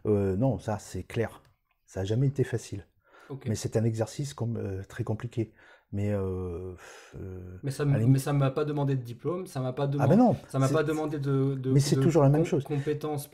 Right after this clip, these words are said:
Speaker 1: On en revient,
Speaker 2: particulières.
Speaker 1: on en revient à la même chose. C'est
Speaker 2: J'ai
Speaker 1: que
Speaker 2: pu tout apprendre sur le tard.
Speaker 1: Ouais,
Speaker 2: J'ai, j'ai
Speaker 1: et
Speaker 2: pas
Speaker 1: oui.
Speaker 2: eu besoin de passer un concours. Tu sais, je,
Speaker 1: Non.
Speaker 2: je fais exprès d'énumérer des trucs comme
Speaker 1: Oui,
Speaker 2: ça
Speaker 1: oui,
Speaker 2: parce
Speaker 1: non,
Speaker 2: que
Speaker 1: mais
Speaker 2: souvent
Speaker 1: ça
Speaker 2: les gens, en fait, c'est le,
Speaker 1: pense
Speaker 2: le genre de
Speaker 1: oui,
Speaker 2: barrière
Speaker 1: non, mais
Speaker 2: qu'ils
Speaker 1: c'est
Speaker 2: ont
Speaker 1: ça.
Speaker 2: dans la tête.
Speaker 1: Voilà, mais parce que quand tu vois l'autre ou quand tu vois, alors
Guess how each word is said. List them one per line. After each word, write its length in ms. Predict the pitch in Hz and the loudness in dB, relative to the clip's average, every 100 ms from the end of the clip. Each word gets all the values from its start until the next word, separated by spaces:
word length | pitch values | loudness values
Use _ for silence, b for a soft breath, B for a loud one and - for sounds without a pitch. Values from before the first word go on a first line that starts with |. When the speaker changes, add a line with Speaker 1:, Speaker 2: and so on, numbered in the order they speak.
| 131 | -2
Speaker 1:
On 100 | 131 | 4
en 60 | 143 | 4
revient, 200 | 127 131 | 4 2
Speaker 2:
particulières. 220 | 156 208 - | -2 -6 -2
Speaker 1:
on 120 | 139 | 2
en 60 | 127 | 4
revient 160 | 123 | 4
à 60 | 127 | 2
la 80 | 117 | 2
même 160 | 131 139 | 2 2
chose. 260 | 185 135 - B | 2 0 -2 B
C'est 60 | |
Speaker 2:
J'ai 140 | 127 135 | -2 0
Speaker 1:
que 80 | 185 | 0
Speaker 2:
pu 160 | 180 | -4
tout 140 | 147 185 | -6 -6
apprendre 340 | 147 139 151 139 | -6 -6 -6 -8
sur 140 | 131 | -6
le 100 | 120 | -10
tard. 420 | 117 156 185 185 _ - | -8 -8 -8 -10 _ -14
Speaker 1:
Ouais, 60 | 131 139 | -4 0
Speaker 2:
J'ai, 300 | 139 135 - | 0 -2 -6
j'ai 160 | 135 120 | -6 -4
Speaker 1:
et 40 | |
Speaker 2:
pas 160 | 110 143 | -2 -2
Speaker 1:
oui. 80 | |
Speaker 2:
eu 40 | 165 | -2
besoin 340 | 143 147 151 | -4 -4 -4
de 60 | 151 | -4
passer 220 | 131 131 | -6 -6
un 100 | 120 | -10
concours. 560 | 123 123 - 185 190 - B B | -8 -10 -6 -4 -4 -10 B B
Tu 100 | 175 | -4
sais, 140 | 175 | -4
je, 120 | 139 | 0
Speaker 1:
Non. 60 | 175 | 0
Speaker 2:
je 80 | 226 | 0
fais 100 | 156 | -2
exprès 240 | 147 180 | -4 -4
d'énumérer 400 | 156 151 151 147 | -2 -2 0 0
des 80 | 147 | 0
trucs 180 | 139 143 | -4 -4
comme 120 | 147 | 4
Speaker 1:
Oui, 80 | 185 | 6
Speaker 2:
ça 60 | |
Speaker 1:
oui, 80 | 269 | 8
Speaker 2:
parce 60 | 208 | 8
Speaker 1:
non, 60 | |
Speaker 2:
que 40 | 135 | 6
Speaker 1:
mais 60 | 127 | 6
Speaker 2:
souvent 80 | |
Speaker 1:
ça 60 | - | 2
Speaker 2:
les 60 | 151 | 0
gens, 280 | 175 185 - | -2 -6 -8
en 100 | 135 | -8
fait, 200 | 135 - | -8 -6
c'est 200 | 139 131 | -2 0
le, 140 | 135 131 | 0 2
Speaker 1:
pense 220 | 139 139 | 4 4
Speaker 2:
le 60 | 135 | 4
genre 180 | 156 151 | 0 0
de 80 | |
Speaker 1:
oui, 60 | 139 | 2
Speaker 2:
barrière 320 | 147 196 - | 4 4 4
Speaker 1:
non, 60 | 151 | 0
mais 60 | 156 | 2
Speaker 2:
qu'ils 60 | |
Speaker 1:
c'est 60 | 165 | 2
Speaker 2:
ont 60 | |
Speaker 1:
ça. 80 | 139 | 2
Speaker 2:
dans 60 | 143 | 0
la 60 | |
tête. 120 | 131 135 | -2 2
Speaker 1:
Voilà, 220 | 156 135 | 4 6
mais 160 | 135 127 | 4 4
parce 180 | 160 | 2
que 80 | - | -2
quand 220 | 127 - | -2 -2
tu 160 | 143 - | -4 0
vois 160 | 175 151 | 2 4
l'autre 440 | 156 160 147 - | 6 4 4 -4
ou 60 | 113 | -6
quand 120 | 117 | -6
tu 120 | - | -6
vois, 200 | 123 127 110 B B | -4 -2 -4 B B
alors 180 | 110 104 | -6 -6